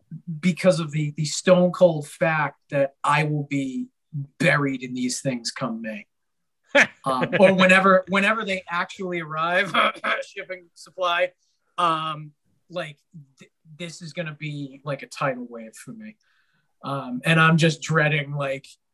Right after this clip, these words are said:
Speaker 1: "Oh man, this is so much more stuff I gotta know." Um,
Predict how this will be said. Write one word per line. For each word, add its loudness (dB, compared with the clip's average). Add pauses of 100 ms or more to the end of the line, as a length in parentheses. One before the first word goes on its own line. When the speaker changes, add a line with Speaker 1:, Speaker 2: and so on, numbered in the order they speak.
Speaker 1:
"Oh 0
man, -2
this -10
is -10
so -2
much -6
more -2
stuff -4
I -6
gotta -10
know." -6 (640)
Um, 2